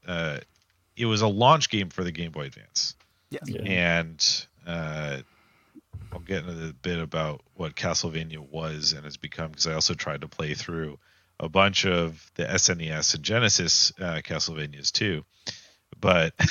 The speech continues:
Speaker 1: <laughs> the original on Game Boy Advance hardware was kind of like, the game obviously was the same, but visually kinda difficult because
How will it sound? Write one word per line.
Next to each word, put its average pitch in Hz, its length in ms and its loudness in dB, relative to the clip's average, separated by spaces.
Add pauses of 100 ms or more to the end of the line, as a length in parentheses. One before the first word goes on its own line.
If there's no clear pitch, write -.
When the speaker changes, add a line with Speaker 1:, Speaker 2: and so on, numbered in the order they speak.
(140)
Speaker 1:
<laughs> - 1120 -4
the 92 460 8
original 110 800 6
on 92 320 2
Game 110 220 0
Boy 95 240 6
Advance 104 360 6
hardware 80 680 -2 (480)
was 85 360 2 (540)
kind 185 240 6
of - 200 -6 (280)
like, 98 260 2
the 107 100 6
game 117 300 6
obviously 78 400 2
was 71 140 -10
the - 100 -4
same, 73 260 -2 (400)
but 82 180 4 (140)
visually 90 680 4 (340)
kinda 98 500 4 (180)
difficult 107 640 2
because 87 800 4